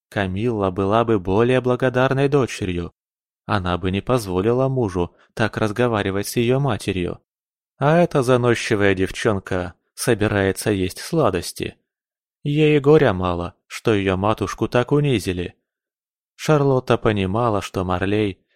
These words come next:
легко может сделать так, что ни ее, ни Камиллу, ни Бонифаца не примут ни в одном приличном доме. Лорда Роберта лучше не злить.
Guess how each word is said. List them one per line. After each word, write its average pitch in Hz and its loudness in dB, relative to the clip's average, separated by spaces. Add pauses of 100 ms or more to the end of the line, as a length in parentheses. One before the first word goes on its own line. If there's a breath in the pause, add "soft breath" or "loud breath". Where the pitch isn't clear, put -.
легко 127 0
может 95 0
сделать 95 -2
так, 113 -2 (240)
что - 0
ни 107 0
ее, 90 0 (120)
ни 139 0
Камиллу, 95 -2
ни 101 0
Бонифаца 95 0 (300)
не 143 0
примут 117 -4 (200)
ни 120 0
в 139 2
одном 117 2
приличном 127 -2
доме. 85 -2 (1000)
Лорда 151 6
Роберта 139 2
лучше 104 0
не 107 0
злить. 92 -4